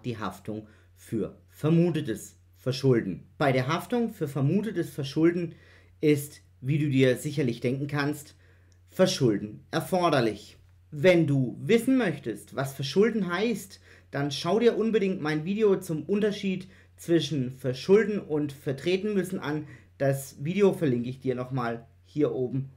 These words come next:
und auch unten in der Infobox. Grundsätzlich ist es im Zivilrecht so, dass der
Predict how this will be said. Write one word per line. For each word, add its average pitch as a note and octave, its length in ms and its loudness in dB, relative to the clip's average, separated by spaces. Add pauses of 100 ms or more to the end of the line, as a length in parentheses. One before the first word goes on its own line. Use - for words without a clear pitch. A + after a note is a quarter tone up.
(140)
und A#2 220 -4
auch C3+ 380 -6
unten A2 400 -6
in C#3+ 160 -4
der F3+ 100 4
Infobox. F#3+ 680 2 (120)
Grundsätzlich F#3+ 1000 0
ist C#3 180 -4
es C#3 140 -4
im D#3+ 160 0
Zivilrecht C#3 580 0
so, D3 520 0 (340)
dass D3 340 2
der G#2+ 440 0